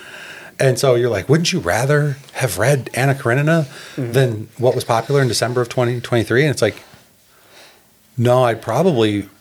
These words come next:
Speaker 1: rather have watched the movie that came out two weeks ago whenever you ask me that question."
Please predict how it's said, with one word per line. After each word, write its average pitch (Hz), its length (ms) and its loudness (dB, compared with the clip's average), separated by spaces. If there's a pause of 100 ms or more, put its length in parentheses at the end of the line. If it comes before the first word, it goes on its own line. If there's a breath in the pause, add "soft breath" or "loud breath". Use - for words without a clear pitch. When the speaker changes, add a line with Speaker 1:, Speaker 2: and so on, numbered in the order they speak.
Speaker 1:
rather 113 440 0
have 110 280 -2
watched 110 380 0
the 110 100 0
movie 107 500 0 (280 loud breath)
that 113 100 -2
came 120 240 0
out 101 160 -2
two 131 140 0
weeks 135 240 2
ago 98 340 2 (200)
whenever 123 320 2
you 110 140 0
ask 98 200 -2
me 92 80 -6
that 87 120 -8
question." - 440 -4